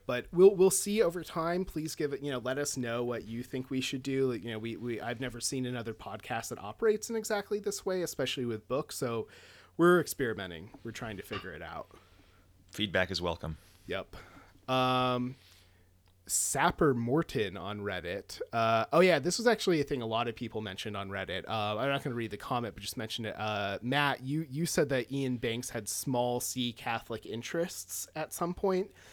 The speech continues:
Speaker 1: and a lot of people were like, "But he's not a Catholic." <laughs>
Speaker 2: Yes, that's right. Um, the word, uh, Catholic, when it's not capitalized,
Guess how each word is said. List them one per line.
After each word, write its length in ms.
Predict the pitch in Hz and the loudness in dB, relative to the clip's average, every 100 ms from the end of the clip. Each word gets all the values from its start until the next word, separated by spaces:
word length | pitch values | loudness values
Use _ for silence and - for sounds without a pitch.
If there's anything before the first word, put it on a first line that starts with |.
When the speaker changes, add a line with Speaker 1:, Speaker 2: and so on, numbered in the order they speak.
| - - | -20 -6
Speaker 1:
and 100 | 147 | 0
a 40 | |
lot 180 | 151 143 | 4 4
of 80 | 147 | 2
people 260 | 143 135 131 | -2 0 0
were 60 | |
like, 220 | 131 113 - | 0 0 -4
"But 100 | - | 6
he's 240 | 285 196 | 6 6
not 180 | 143 117 | 2 -2
a 40 | 110 | -4
Catholic." 680 | - 107 117 151 170 - - - - - | -4 -4 -2 -2 -2 -4 -8 -8 -12 2
<laughs> 440 | 262 285 262 247 - - - - - - - - - | 6 6 6 4 2 -8 -8 -8 -8 -8 -8 -10 -4
Speaker 2:
Yes, 420 | 104 104 - - - | 4 4 4 -2 2
that's 220 | 98 - | 0 4
right. 200 | 92 - - | 2 2 0
Um, 480 | 98 98 95 90 90 | 4 4 4 0 -4
the 180 | - 107 | -2 0
word, 480 | 101 107 117 113 110 - _ | 2 6 6 6 2 -10 _
uh, 260 | 98 95 87 | 4 4 2
Catholic, 600 | - 98 95 92 82 - | 2 2 2 -2 -4 -4
when 240 | 90 85 | -4 -2
it's 320 | 87 - - | -4 -2 -2
not 320 | 92 90 87 - | 0 0 -2 -2
capitalized, 720 | 110 - 87 82 82 - | -2 -2 0 0 0 -6